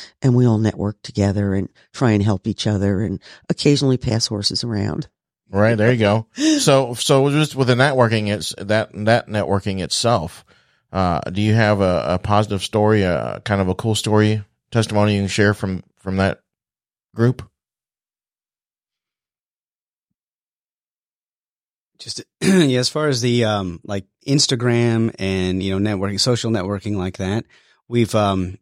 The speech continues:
Speaker 3: recently launched, uh, a, a lot more activity around that. It's, uh, one thing that's kinda unique about Blue Skies from a lot of the other barns is that i-, it is a community in itself.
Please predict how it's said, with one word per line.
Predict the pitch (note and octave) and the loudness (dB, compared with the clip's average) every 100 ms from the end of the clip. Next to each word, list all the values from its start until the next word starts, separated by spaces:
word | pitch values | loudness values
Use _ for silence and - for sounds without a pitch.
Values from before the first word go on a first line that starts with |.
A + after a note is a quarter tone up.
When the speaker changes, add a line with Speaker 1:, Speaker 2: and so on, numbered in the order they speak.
| _ | _
Speaker 3:
recently | C3+ D3+ B2+ G#2 | 0 2 2 -2
launched, | G2+ G2 G2+ G2 - - - - | -2 -2 -2 0 -2 -2 -8 -4
uh, | F#2 F2 G2 - | -2 -2 -4 -6
a, | - | -6
a | |
lot | G#2+ G#2 - | -4 -4 -6
more | G#2+ G2 F#2+ | -10 -8 -6
activity | G2 G2 A#2+ G#2+ B2+ C#3+ | -8 -6 -6 -2 0 2
around | C#3+ D3 | 0 -2
that. | D3 D3+ - _ _ _ | -2 -4 -6 _ _ _
It's, | - A2+ - | -4 0 2
uh, | A2+ G2+ G2 - - _ _ _ _ _ | 2 2 0 -4 -14 _ _ _ _ _
one | C#3+ D#3+ | -2 0
thing | D3+ C#3+ | 2 2
that's | A#2+ | 2
kinda | - A2 | 0 0
unique | G#2 G2+ G2+ | 2 0 -2
about | G#2 F#2 - | -2 -2 -2
Blue | G2+ G#2+ | -6 -4
Skies | - G#2+ G#2 G#2+ | -4 -4 -4 -6
from | - G#2 | -4 -4
a | |
lot | F#2+ F#2 | -4 -4
of | F2+ | -4
the | F#2+ | -6
other | F#2 G2 G2+ _ | -4 -6 -8 _
barns | A2+ G2+ G#2+ G#2+ - _ _ _ _ | -6 -2 -2 -4 -6 _ _ _ _
is | A#2 A2 F#2 | 0 2 2
that | G#2 G#2 - | 0 -2 -2
i-, | A2 | -4
it | G#2+ A2+ | -2 2
is | B2+ A2+ | 2 2
a | |
community | - G#2+ G#2 G#2 G2+ G2 | -2 -2 0 0 0 0
in | G2 | -2
itself. | F#2 - G2+ D#3+ - | 0 -2 0 -2 -6